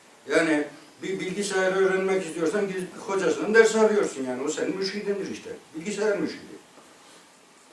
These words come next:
Tefsirin, hadisin, fıkhın, ne-, ibadetin, taatın da bir mürşidi vardır. Niye bunda ne zorluk var yani? Bilmediğin şeyi gidip soracaksın.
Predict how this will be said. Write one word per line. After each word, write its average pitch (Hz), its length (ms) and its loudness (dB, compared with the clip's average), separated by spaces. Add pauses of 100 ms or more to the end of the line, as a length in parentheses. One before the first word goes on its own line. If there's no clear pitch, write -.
(340)
Tefsirin, 202 600 0
hadisin, 185 500 0
fıkhın, 202 680 0
ne-, 175 220 -4 (160)
ibadetin, 190 680 -2 (300)
taatın 196 460 4
da 220 140 8
bir 233 140 2
mürşidi 208 420 2
vardır. 107 360 -2 (2500)
Niye 196 280 2
bunda 170 140 0
ne 214 140 4
zorluk 127 400 0
var - 80 -6
yani? - 680 -10
Bilmediğin 131 320 -2
şeyi 135 180 -6
gidip - 160 -12
soracaksın. 208 480 -2